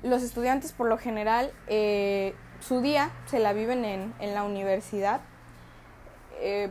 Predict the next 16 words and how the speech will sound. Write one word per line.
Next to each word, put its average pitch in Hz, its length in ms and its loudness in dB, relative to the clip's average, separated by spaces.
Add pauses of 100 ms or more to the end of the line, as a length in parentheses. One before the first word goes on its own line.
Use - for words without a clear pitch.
ya 247 160 8
sea 240 400 4
atendiendo 214 540 -2
proyectos, 262 800 0
atendiendo 208 520 -2
tareas, 233 760 2
estudiando 226 540 -4
para 196 240 -2
sus 196 200 -14
exámenes, 240 760 -2
metidos 220 480 0
en 208 80 -6
la 190 160 -2
biblioteca, 254 800 0
entre 208 280 -4
clases, 240 580 0